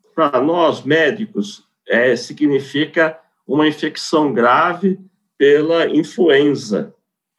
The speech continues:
né? Pelo vírus da influenza. Então, o que que é a gripe? A gripe é uma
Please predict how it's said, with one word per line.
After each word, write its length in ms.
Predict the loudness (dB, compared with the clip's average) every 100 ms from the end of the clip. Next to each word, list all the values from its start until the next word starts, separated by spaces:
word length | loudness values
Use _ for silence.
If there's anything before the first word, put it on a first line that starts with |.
| -2
né? 120 | -2
Pelo 300 | 2 2 2
vírus 640 | 2 4 4 4 0 -6 _ _ _
da 440 | 0 2 0 -4 -6
influenza. 800 | -6 -2 2 2 2 0 -4 -16 _ _ _ _ -8
Então, 360 | 0 0 2
o 100 | -2
que 240 | -4 -10 -10
que 260 | 0 2
é 260 | 4 2 0
a 120 | -4
gripe? 560 | -2 0 0 0 -2 -12 _ -8
A 80 | -8
gripe 760 | -6 -6 -4 -4 0 0 0 _ _ _ 2
é 480 | 4 6 4 0 -4 _ -6
uma 840 | -4 -2 -2 0 2 2 0 0